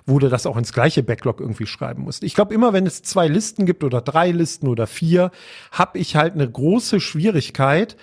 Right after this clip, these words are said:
hinterher noch besser die Übersicht zu behalten, ist das jetzt wichtiger oder das wichtiger, weil du ja auch über mehrere Listen oder Backlogs hinweg irgendwie vergleichen musst.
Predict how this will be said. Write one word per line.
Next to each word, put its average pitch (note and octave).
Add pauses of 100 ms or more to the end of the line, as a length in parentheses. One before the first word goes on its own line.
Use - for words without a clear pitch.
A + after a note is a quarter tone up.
(240)
hinterher F3+
noch C#3+
besser G3
die C3
Übersicht D3
zu D3
behalten, C#3
ist -
das A#2+
jetzt D#3+
wichtiger E3+
oder D3+
das C#3+
wichtiger, D3+ (300)
weil D3+
du D3+
ja C#3+
auch D#3
über C#3+
mehrere C#3
Listen C3+
oder B2+
Backlogs D#3
hinweg C#3+
irgendwie A#2
vergleichen A#2
musst. -